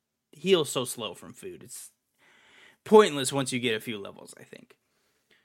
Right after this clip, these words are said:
Uh, I wanna talk about a couple things I disliked about the game. Um, so far, uh,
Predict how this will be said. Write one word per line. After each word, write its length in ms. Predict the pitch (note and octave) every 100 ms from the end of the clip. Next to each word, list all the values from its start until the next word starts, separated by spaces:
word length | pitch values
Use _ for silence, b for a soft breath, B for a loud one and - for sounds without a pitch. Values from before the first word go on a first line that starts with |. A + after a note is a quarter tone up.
| b b b b b b b b b b
Uh, 260 | C3+ B2+ B2+
I 80 | C3+
wanna 220 | G3 B3
talk 180 | A#3+ F3
about 160 | E3+
a 40 | D#3+
couple 180 | D3+ C#3+
things 180 | C3+
I 140 | A2 G#2+ -
disliked 560 | D#3+ C#3+ A#2+ F#2 -
about 180 | - -
the 140 | - -
game. 200 | - - _ _ _
Um, 220 | B2+ A#2+ A#2+
so 180 | F3+
far, 600 | F3+ F3+ E3 F#3 G3 F#3 C#3
uh, 520 | C#3 C#3 C3+ B2+